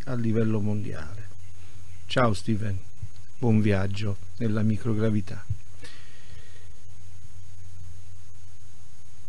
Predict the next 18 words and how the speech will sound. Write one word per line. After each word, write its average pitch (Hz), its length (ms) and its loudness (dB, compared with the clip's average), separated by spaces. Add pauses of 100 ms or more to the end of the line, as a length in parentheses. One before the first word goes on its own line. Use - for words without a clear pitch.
(300)
Ex 160 320 2
spia 143 320 4
russa 131 340 4
avvelenata, 107 600 4
la 107 100 2
mei 127 300 4
dice: 113 260 2
"Russia 123 400 2
responsabile, 127 920 2
espelliamo 120 580 2
ventitré 117 520 2
diplomatici". 101 840 0
L'ONU 120 440 4
riunisce 113 520 2
il 101 80 0
Consiglio 110 460 0
di 107 100 0
sicurezza. 95 640 -2